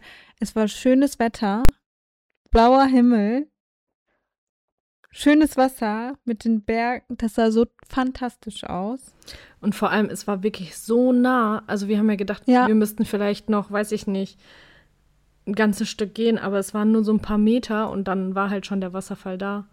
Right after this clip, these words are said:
Speaker 1: Deshalb, ich bereue das keine Sekunde, dass man, äh, bei dem ersten Blick das geboten bekommen hat. Das war einfach total schön. Und das so früh am Morgen, ich bin ja kein Morgenmensch, aber das,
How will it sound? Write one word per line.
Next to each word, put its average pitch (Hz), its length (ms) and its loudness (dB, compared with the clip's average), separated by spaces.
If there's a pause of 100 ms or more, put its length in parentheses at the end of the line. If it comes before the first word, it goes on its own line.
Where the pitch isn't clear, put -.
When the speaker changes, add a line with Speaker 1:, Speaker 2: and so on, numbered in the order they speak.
(140)
Speaker 1:
Deshalb, 220 440 -4
ich - 120 -10
bereue 214 240 -2
das 220 160 -4
keine 226 200 -4
Sekunde, 214 440 -6
dass 196 220 -6
man, 196 240 -6 (580)
äh, - 140 -10 (260)
bei 196 180 -2
dem 196 140 -4
ersten 220 360 -12
Blick 208 280 -10
das 220 240 -6
geboten 220 440 -4
bekommen 196 380 -8
hat. 208 240 -10 (500)
Das - 180 -12
war 202 80 0
einfach 226 520 -2
total 202 600 -4 (800)
schön. 240 360 2
Und 233 140 2
das 240 160 4
so 233 80 -10
früh - 240 -4
am 208 160 2
Morgen, 208 260 2
ich - 140 -8
bin 202 120 2
ja 190 120 0
kein 190 160 -2
Morgenmensch, 190 720 0
aber 202 200 0
das, 220 300 -2